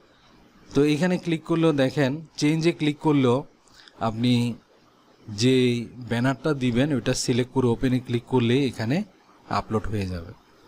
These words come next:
তো ব্যানারটা আপনি কিভাবে তৈরি করবেন, এটা আমার অন্য টিউটোরিয়াল আছে, আপনি ওখান থেকে দেখে নেবেন।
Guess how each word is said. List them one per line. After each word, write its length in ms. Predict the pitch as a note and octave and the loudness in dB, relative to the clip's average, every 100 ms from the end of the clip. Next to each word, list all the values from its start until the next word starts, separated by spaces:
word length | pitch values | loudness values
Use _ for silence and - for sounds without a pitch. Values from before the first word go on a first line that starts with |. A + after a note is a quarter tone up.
| - - - | -20 -20 -4
তো 60 | D#3 | -2
ব্যানারটা 440 | B2+ C3+ D#3+ D#3+ E3+ | 0 2 0 0 -2
আপনি 120 | E3 - | -2 -6
কিভাবে 320 | C#3+ C#3 D#3 D#3 F3+ | -2 0 0 -2 0
তৈরি 180 | F3+ D3 | 0 0
করবেন, 300 | C3 A2 A#2+ F#3 C#3 | -2 -2 -4 -4 -6
এটা 120 | A2 B2 | -4 -4
আমার 160 | A#2+ A#2 B2+ | -4 -6 -6
অন্য 200 | B2+ C3 C3 B2 A#2 A2+ D#3 - | -6 -2 0 0 -2 -6 -12 -2
টিউটোরিয়াল 420 | C3+ A#2+ B2+ A2+ G#2+ F#2+ | 0 2 0 0 -2 -2
আছে, 220 | - - F2+ - _ _ _ _ - | -4 -4 -8 -14 _ _ _ _ -8
আপনি 320 | G#2 G2 G#2+ A2 | -8 -4 -4 -2
ওখান 180 | A2+ B2 B2 | 0 0 0
থেকে 140 | A#2 | 0
দেখে 280 | A2 G#2+ A2 | -2 -4 -4
নেবেন। 240 | G#2 G2 | -6 -6